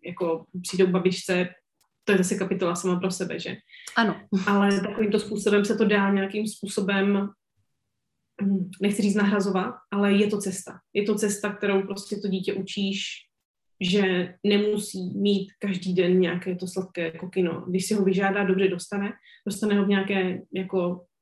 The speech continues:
Speaker 1: pro nás kompromisní míře a
Speaker 2: Mhm.
Speaker 1: může to tak fungovat.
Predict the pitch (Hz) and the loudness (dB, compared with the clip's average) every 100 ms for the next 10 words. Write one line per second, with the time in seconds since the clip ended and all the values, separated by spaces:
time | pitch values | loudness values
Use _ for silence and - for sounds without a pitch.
0 | _ _ _ _ _ - 214 208 202 - | _ _ _ _ _ 2 4 4 2 0
1 | 208 208 202 202 208 190 185 180 190 311 | 0 2 2 2 2 4 4 2 -2 -6
2 | - _ _ _ _ _ 214 214 226 196 | -12 _ _ _ _ _ 4 8 8 6
3 | 196 185 - 196 185 180 | 0 -4 -8 -4 -4 -6